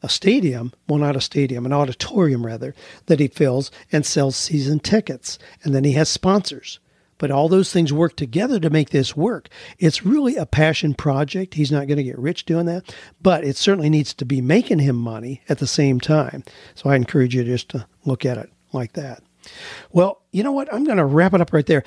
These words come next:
I've been doing, I've been experimenting some with podcasts that are a little shorter and, uh, getting mixed feedback from you, the listeners. I appreciate your feedback on that. You can just send me a note at ask dan at forty-eight days dot com. But, uh,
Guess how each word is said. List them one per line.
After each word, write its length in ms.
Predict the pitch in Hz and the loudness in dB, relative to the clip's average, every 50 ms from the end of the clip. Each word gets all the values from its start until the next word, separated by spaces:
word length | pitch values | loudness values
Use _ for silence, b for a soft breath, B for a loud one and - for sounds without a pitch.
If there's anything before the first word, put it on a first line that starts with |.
| B B - | B B -2
I've 60 | 165 | 0
been 160 | 185 240 226 | 0 0 0
doing, 340 | 185 254 247 254 247 214 208 b b b | 0 -2 -2 -2 -2 -4 -6 b b b
I've 140 | - 277 156 | -4 -2 -2
been 140 | 151 180 185 | 0 0 2
experimenting 800 | 190 170 151 - - - - 226 285 302 285 226 180 147 143 131 | 0 0 0 -2 -6 -6 -4 -6 -6 -4 -4 -2 -2 -2 -2 -2
some 460 | - - - 127 113 107 117 147 - _ B B B B B B B _ | -4 -6 -6 -6 -6 -6 -8 -10 -10 _ B B B B B B B _
with 240 | - 165 156 147 - | 2 2 2 2 2
podcasts 500 | - 160 170 170 - - 175 165 - - | 0 0 0 0 0 2 2 2 2 0
that 120 | - 151 143 | 0 0 0
are 40 | |
a 40 | 135 | 0
little 160 | 143 139 135 | 0 0 0
shorter 480 | 123 - - 147 147 165 190 240 233 B B B B B - | -2 -2 -2 0 0 0 0 -2 -4 B B B B B -2
and, 220 | 175 156 151 143 | 0 2 2 2
uh, 100 | 135 127 | 0 0
getting 320 | 113 143 147 165 156 143 143 | 0 2 2 4 4 4 4
mixed 320 | 165 185 - - - - | 4 2 2 0 -4 0
feedback 680 | - 180 185 202 160 147 151 143 156 190 214 - - _ _ _ | 2 2 4 4 4 4 2 2 2 -2 -6 -10 -16 _ _ _
from 400 | - - 160 143 135 131 123 131 | -4 -2 0 2 2 0 0 -2
you, 240 | 131 139 151 151 | 0 2 2 2
the 100 | 139 151 | 4 4
listeners. 420 | 139 147 156 151 - - 185 202 190 | 4 4 2 2 0 0 0 0 0
I 140 | 139 123 B B B B B B - | -2 -4 B B B B B B -14
appreciate 480 | 135 - - 151 143 - - 147 - - | -10 -2 0 0 2 2 0 -2 -2 -4
your 80 | 139 | -6
feedback 480 | - - 160 151 135 143 143 143 - 156 | -2 0 0 2 2 2 0 0 0 0
on 140 | 147 143 143 | 0 2 2
that. 220 | 135 147 208 190 | 0 0 -2 -2
You 100 | 131 135 | -2 -4
can 100 | 139 131 | -2 -2
just 220 | 135 135 - - | -2 -4 -4 -2
send 180 | - 156 139 143 | -2 -2 0 0
me 200 | 147 143 135 131 B B B B B B _ | 0 -2 -4 -4 B B B B B B _
a 240 | - 139 127 127 147 320 - _ _ | -6 -4 -4 -4 -6 -8 -12 _ _
note 340 | 185 143 143 139 151 170 - - _ _ - | 0 2 4 4 4 2 0 -6 _ _ -2
at 120 | 147 123 | -2 0
ask 320 | 131 135 143 143 - - - | 0 0 0 0 -2 -4 0
dan 400 | 135 143 135 139 151 170 156 - _ - | 2 2 4 4 2 0 -2 -4 _ -8
at 80 | - | -8
forty-eight 320 | - - - 147 143 139 131 | -6 -4 -2 0 0 0 2
days 200 | 135 143 131 - | 2 0 2 2
dot 260 | 147 135 143 - - | 0 0 0 0 -2
com. 320 | 147 147 131 139 165 185 B B B B B B B _ _ | 0 0 2 0 0 -2 B B B B B B B _ _
But, 320 | - 147 131 - - - | 0 0 0 0 0 2
uh, 200 | 135 131 127 | 2 2 2